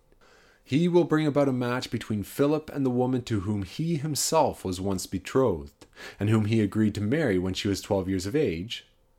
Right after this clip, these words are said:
but saw fit to break the agreement. Mary is thirty-seven, and Philip twenty-seven.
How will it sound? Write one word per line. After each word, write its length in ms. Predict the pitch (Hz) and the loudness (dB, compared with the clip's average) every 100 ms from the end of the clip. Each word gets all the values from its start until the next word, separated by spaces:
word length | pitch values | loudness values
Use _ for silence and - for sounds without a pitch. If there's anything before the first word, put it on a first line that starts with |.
| _ - - | _ -18 -2
but 160 | 165 | 0
saw 200 | - 185 | 2 0
fit 260 | 170 - 104 | -2 -2 -2
to 80 | 107 | 0
break 300 | 98 87 - | -2 -2 0
the 120 | 98 | -2
agreement. 640 | 95 135 135 80 - - _ _ _ _ _ _ - - | 2 2 2 -2 -8 -18 _ _ _ _ _ _ -20 -6
Mary 460 | 90 90 90 95 98 | 2 4 4 4 2
is 160 | 101 | -2
thirty-seven, 800 | - 98 90 92 - 107 135 143 131 _ _ _ | -2 0 0 0 0 0 -2 -4 -12 _ _ _
and 180 | 156 151 | -6 0
Philip 380 | 165 160 160 - | 2 4 2 -4
twenty-seven. 840 | - 180 - 104 90 73 69 73 | -6 -4 -4 -4 -4 -4 -10 -16